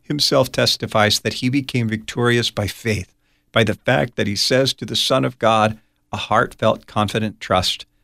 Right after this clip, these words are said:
"I won't let you go until you bless me." Finally, Jacob received a new name on account of such a victory, obtained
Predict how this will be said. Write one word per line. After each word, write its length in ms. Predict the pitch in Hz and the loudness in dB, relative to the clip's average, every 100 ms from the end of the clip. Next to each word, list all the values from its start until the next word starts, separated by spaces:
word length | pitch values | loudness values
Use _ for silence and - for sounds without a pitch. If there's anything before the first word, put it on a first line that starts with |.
| _ - | _ -16
"I 140 | 104 | -10
won't 260 | 95 104 110 | -6 -6 -6
let 220 | 104 - | -4 -4
you 60 | 113 | -2
go 300 | 120 107 - _ _ _ _ _ _ - | -6 -8 -12 _ _ _ _ _ _ -8
until 280 | 101 - 90 | -6 -4 -4
you 160 | 101 | -4
bless 380 | 98 87 - - | -6 -4 -2 -4
me." 220 | - _ _ _ _ _ _ _ - | -8 _ _ _ _ _ _ _ 0
Finally, 480 | 123 123 127 123 - _ - | 4 4 4 2 -4 _ -2
Jacob 340 | 131 120 123 | 0 2 2
received 440 | 123 - 123 117 110 | 0 0 -2 -2 -2
a 80 | |
new 220 | 107 131 143 | 0 2 4
name 380 | 123 107 98 - _ _ _ - | 2 0 -2 -10 _ _ _ 0
on 120 | 113 | 0
account 360 | 110 113 120 131 | 0 0 -2 0
of 100 | 113 | -4
such 280 | - 107 113 | -4 -2 -2
a 60 | |
victory, 540 | 87 90 120 - 101 90 | -4 -4 -6 -4 -6 -6
obtained 680 | 98 - - 110 110 110 | -8 -12 -8 -4 -4 -4